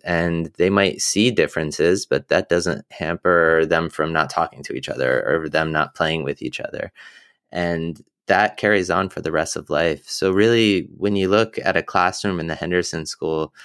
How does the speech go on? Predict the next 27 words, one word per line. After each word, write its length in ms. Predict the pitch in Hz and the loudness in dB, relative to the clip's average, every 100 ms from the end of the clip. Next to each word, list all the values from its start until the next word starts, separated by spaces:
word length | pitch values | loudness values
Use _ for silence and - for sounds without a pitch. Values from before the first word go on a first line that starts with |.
| - _ _ _ _ | -20 _ _ _ _
you're 280 | - 90 92 | -6 0 2
really 340 | 92 104 98 | 4 6 4
looking 380 | 85 90 80 85 | 4 2 0 0
at 120 | 80 | 0
a 60 | 78 | 0
mirror 360 | 82 82 85 | 0 2 2
of 100 | 78 | 0
what 220 | 78 80 - | 0 -2 -2
society 520 | 80 - 82 85 78 | -4 2 2 2 -2
should 320 | - 90 76 | 0 0 2
be, 440 | 80 87 76 92 - | 2 2 2 -4 -14
you 140 | - 82 | -12 -6
know, 160 | 80 | -4
where 160 | 82 85 | 0 2
everyone 540 | 87 87 85 85 80 - | 2 0 0 -4 -6 -4
gets 260 | 82 85 - | 0 0 -2
along 400 | 78 82 87 82 | -2 0 0 0
and 80 | |
everyone 560 | 85 82 80 82 82 82 _ _ _ _ 101 | 0 0 0 0 -2 -6 _ _ _ _ 0
works 320 | 92 - - | 0 0 -4
with 140 | 82 | -2
each 200 | 85 - | -2 0
other 360 | 80 82 87 95 | 0 4 4 4
and 340 | 78 80 78 | 2 0 -4
has 400 | 65 107 107 - | -2 -2 -2 -4
clear 340 | - - 139 139 | -8 0 2 4
differences, 840 | 120 135 85 85 73 78 - | 2 2 -4 -2 -2 -2 -4